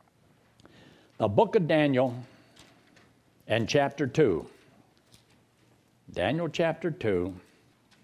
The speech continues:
And look at verse thirty-seven. You'll find out that God not only created the heavens and the earth, he created man. He created government.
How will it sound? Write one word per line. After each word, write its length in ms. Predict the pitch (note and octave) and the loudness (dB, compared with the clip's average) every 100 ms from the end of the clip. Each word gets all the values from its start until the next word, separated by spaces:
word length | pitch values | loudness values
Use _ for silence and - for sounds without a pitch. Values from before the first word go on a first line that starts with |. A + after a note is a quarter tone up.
| _ _ - - - - - - | _ _ -20 -20 -20 -20 -20 -2
And 80 | D3 | 2
look 140 | A3+ | 4
at 60 | G3 | 4
verse 180 | G3 | 2
thirty-seven. 840 | - G#3 G3 F3+ - F3+ A#2 D#2 - _ _ E3 G3+ _ _ _ _ _ _ _ _ _ _ _ _ _ _ _ _ _ _ _ _ _ _ _ _ _ _ _ - | 0 0 2 0 -2 0 0 -4 -10 _ _ _ -20 _ _ _ _ _ _ _ _ _ _ _ _ _ _ _ _ _ _ _ _ _ _ _ _ _ _ _ 2
You'll 200 | E3 F#3 | 4 4
find 340 | G#3 A#3 G#3 | 2 2 2
out 260 | F#3 F3+ C#3+ | 4 4 0
that 260 | D#3+ A#2+ | -6 -2
God 600 | A#2 A3+ C3 B2 C#3+ D#3+ - - _ _ _ _ _ - | 2 4 4 4 0 -6 -12 -20 _ _ _ _ _ 0
not 200 | F3+ A#3+ | 4 6
only 220 | A#3 G#3+ | 4 2
created 640 | D#3 F3+ F#3+ F#3+ G3 D#3+ C3 | -2 2 4 6 4 2 0
the 100 | D3 | 2
heavens 340 | F3 D#3+ C#3 | 2 0 -2
and 140 | C3+ | 0
the 180 | C3+ C3+ | 0 2
earth, 280 | D#3 F2 - - _ _ _ _ _ _ | 2 0 -12 -20 _ _ _ _ _ _
he 100 | A#3 | 2
created 560 | G#3 - A3 A3+ G#3+ F3+ | 2 2 6 8 8 4
man. 560 | F#3 A#3 A3+ F3+ - - - _ _ _ _ _ _ | 2 -2 -4 -8 -14 -20 -20 _ _ _ _ _ _
He 160 | - E3+ | -2 -2
created 580 | - D#3 D3 C#3+ E3 F3 | 2 2 4 4 0 -2
government. 520 | A#3+ B2 E2 D2 | -2 -2 -6 -10